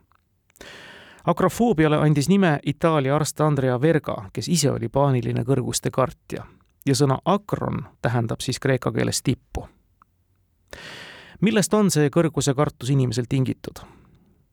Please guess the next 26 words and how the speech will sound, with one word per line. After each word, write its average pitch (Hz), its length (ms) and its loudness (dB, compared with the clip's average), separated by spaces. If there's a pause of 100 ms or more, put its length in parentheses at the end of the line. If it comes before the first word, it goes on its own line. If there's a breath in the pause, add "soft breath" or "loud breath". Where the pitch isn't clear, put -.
(160)
Kate 139 220 -2
Summersell 139 540 2 (140)
kirjutab, 131 520 0 (240)
et 131 240 0
arvamus 160 400 2
on, 131 320 0 (120)
et 127 120 -4
seda 127 180 -2
seisundit 156 560 2
võib 151 220 -2
põhjustada 135 480 0
traumaatiline 127 640 0
kogemus 147 460 0 (500 loud breath)
ja 135 240 2
toob 143 260 2
illustratsiooniks 135 720 0
Alfred 135 320 0
Hitchcocki 131 460 -2
filmi 139 280 2
Vertigo, - 600 0 (400 loud breath)
kus - 180 -4
peategelasest 123 680 0
uurija 165 400 4
näeb 117 340 -2
kolleegi 123 400 -2
surnuks 117 400 -4